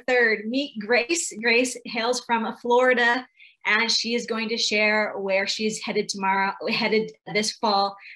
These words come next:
Um, she is, uh, going to be majoring in special education teaching. So super exciting, and she's earned over six hundred thousand in scholarship dollars. So that's Grace, and that's tomorrow at ten, uh, ten A M Eastern Time,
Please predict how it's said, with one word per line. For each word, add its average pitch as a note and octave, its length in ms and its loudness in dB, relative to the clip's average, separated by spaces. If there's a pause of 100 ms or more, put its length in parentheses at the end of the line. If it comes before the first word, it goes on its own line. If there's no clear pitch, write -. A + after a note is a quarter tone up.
(140)
Um, - 160 -4
she G3+ 280 2
is, F#3 220 0
uh, E3 240 -8
going F#3+ 200 -4
to F3 60 -10
be F#3 120 -4
majoring F#3+ 380 -2
in F3+ 100 -16
special - 420 -6
education - 640 -6 (320)
teaching. F#3 460 -8
So - 300 -6 (140)
super A3+ 360 -2
exciting, F#3+ 460 -2
and F3 80 -12
she's F#3 280 -4
earned F#3 240 -6 (380)
over A3+ 240 2
six A#3+ 240 -4
hundred G3 260 -6
thousand G3+ 440 -2
in F3+ 340 -10 (160)
scholarship F3+ 640 -4
dollars. - 460 -8
So - 140 -8
that's F#3 300 -2
Grace, F3+ 360 -2
and F#3 100 -14
that's F3+ 220 -10
tomorrow A3 500 0
at - 160 -4 (200)
ten, B3 380 -2 (560)
uh, F3+ 240 -2
ten C4+ 300 -2
A G#3+ 480 0
M G3 340 -2 (220)
Eastern B3 340 2
Time, F#3+ 320 -4